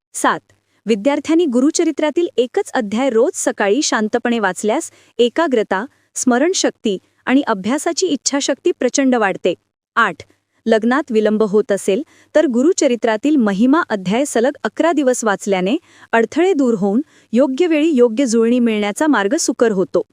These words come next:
नऊ, घरात पैशांचा ओघ थांबला असेल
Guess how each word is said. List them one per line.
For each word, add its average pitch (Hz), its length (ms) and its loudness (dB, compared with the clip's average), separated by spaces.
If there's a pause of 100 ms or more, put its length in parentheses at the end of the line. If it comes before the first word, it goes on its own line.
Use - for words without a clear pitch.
(800)
नऊ, 240 280 2 (360)
घरात 254 280 0 (140)
पैशांचा 302 500 2
ओघ 254 340 2
थांबला 214 320 0
असेल 196 340 0